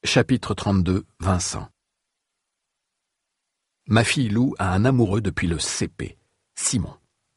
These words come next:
Elle parle de leur couple avec un sérieux désopilant. Ils ont déjà planifié chaque recoin de leur avenir. Ils auront deux enfants, un garçon, une fille évidemment, qui auront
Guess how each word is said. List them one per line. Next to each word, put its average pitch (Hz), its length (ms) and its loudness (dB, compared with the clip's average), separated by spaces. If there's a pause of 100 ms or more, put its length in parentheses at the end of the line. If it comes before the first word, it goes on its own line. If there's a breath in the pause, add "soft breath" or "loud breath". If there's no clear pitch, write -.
(240)
Elle 90 160 -2
parle 73 220 -2
de 71 100 -8
leur 69 220 -8
couple - 260 -4
avec - 240 -6
un 85 60 -4
sérieux 90 480 -2
désopilant. 78 640 -6 (580 loud breath)
Ils 120 180 4
ont 120 60 4
déjà 110 240 4
planifié 110 460 0
chaque - 280 -2
recoin 123 320 -2
de 107 60 -4
leur 104 140 2
avenir. 85 380 -2 (360 loud breath)
Ils 85 180 -2
auront 69 200 -4
deux 82 260 -4
enfants, 104 380 -2 (240)
un - 80 -2
garçon, 95 640 -2 (120)
une 76 140 -4
fille - 380 -4
évidemment, 71 520 -4 (160)
qui 90 140 -2
auront 92 220 0